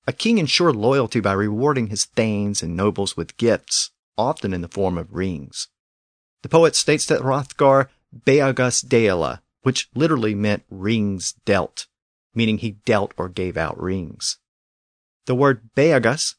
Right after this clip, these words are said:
meant rings. And in that word beagus, we can hear a connection to words like bend and bow. All of those words are cognate, deriving from the same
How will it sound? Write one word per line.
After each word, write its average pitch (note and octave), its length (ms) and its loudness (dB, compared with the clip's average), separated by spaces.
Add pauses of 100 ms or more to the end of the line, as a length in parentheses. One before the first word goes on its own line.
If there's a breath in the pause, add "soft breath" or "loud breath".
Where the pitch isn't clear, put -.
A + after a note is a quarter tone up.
meant A2+ 180 -2
rings. G2+ 680 -2 (600)
And C#3 140 4
in D3+ 60 2
that G3 180 2
word F3 240 0 (120)
beagus, B2+ 760 2 (140)
we B2+ 100 0
can B2+ 140 0
hear D#3 160 2
a C#3+ 60 0
connection D3+ 580 -6
to A2 80 -2
words G2+ 300 0
like F#2+ 240 -4 (120)
bend A2 540 -2
and F2 280 -12
bow. F#2 380 0 (760)
All G3+ 240 0
of F#3 100 -2
those F3+ 260 -4
words B2 400 -2
are G2 60 -6
cognate, G#2 580 -4 (240)
deriving F#2+ 440 -2
from G#2 180 -4
the G#2+ 100 -4
same E2 460 -2